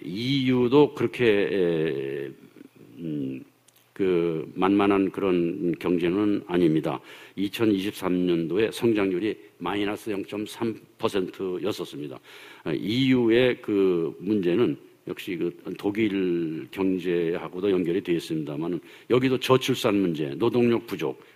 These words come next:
관료주의, 그다음에 디지털화에서 조금 지체하는 현상이 나타나고 있습니다. 일본을 보시겠습니다. 일본은, 일본 경제는 지난 사십삼 년 동안 놀라시겠습니다마는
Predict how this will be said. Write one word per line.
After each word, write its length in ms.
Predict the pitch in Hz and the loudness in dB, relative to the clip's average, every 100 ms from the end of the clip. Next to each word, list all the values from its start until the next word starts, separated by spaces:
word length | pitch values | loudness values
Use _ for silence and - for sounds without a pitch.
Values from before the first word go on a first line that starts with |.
| - | -6
관료주의, 680 | 110 110 107 107 92 76 67 - - - _ | 0 2 2 2 -2 -8 -10 -16 -20 -20 _
그다음에 280 | - 90 82 - | -8 -4 -4 -4
디지털화에서 1800 | 117 117 139 - 143 123 117 113 104 101 101 92 - 127 117 107 107 120 | -6 -6 -6 -2 0 2 0 0 -2 -2 -4 -6 -2 0 2 2 0 -2
조금 340 | 131 123 139 - | -6 -6 -6 -6
지체하는 580 | - - - 143 120 101 | -8 -8 -6 -6 -4 -4
현상이 400 | 98 87 87 85 | -4 -4 -2 -2
나타나고 440 | 82 82 78 76 71 | -2 -4 -6 -6 -8
있습니다. 400 | 69 69 64 - - - - - - | -10 -12 -14 -18 -20 -20 -18 -18 -6
일본을 380 | - 156 156 147 | 6 8 12 12
보시겠습니다. 800 | 127 117 110 - 104 101 80 - | 10 4 2 0 2 2 2 0
일본은, 440 | 104 120 120 131 - - - 104 | -4 -2 -2 -2 -4 -12 -6 0
일본 300 | 113 120 110 | 4 4 4
경제는 380 | 113 117 127 | 4 6 4
지난 260 | 113 117 123 | 4 4 4
사십삼 720 | - 120 113 123 - - 147 | 2 -2 -2 -4 -4 2 4
년 180 | 127 - | 4 2
동안 420 | 101 104 95 120 - - - | 0 0 0 -4 -8 -20 -4
놀라시겠습니다마는 1040 | 110 113 110 101 101 101 92 90 98 107 | 0 2 0 -2 -6 -6 -4 -2 -2 -4